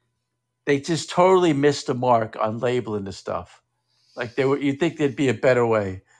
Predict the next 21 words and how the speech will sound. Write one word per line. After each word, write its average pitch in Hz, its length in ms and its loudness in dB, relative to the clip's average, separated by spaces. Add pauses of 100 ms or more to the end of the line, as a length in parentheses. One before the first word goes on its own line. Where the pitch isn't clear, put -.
(120)
but 151 320 6
it 165 60 0
was 151 200 0
still 180 280 2
pretty 151 280 -4
impressive. 113 640 -6 (2500)
Those 156 320 -2
were 135 140 -6
inside 120 580 -4
the 95 60 -12
building. 90 440 -12 (840)
There 139 100 -4
was 120 180 -6
three 147 220 0
of 123 100 2
them, 104 140 -6
and 101 80 -4
they 104 60 0
were, 107 140 0
like, 104 240 -6
from 104 260 -10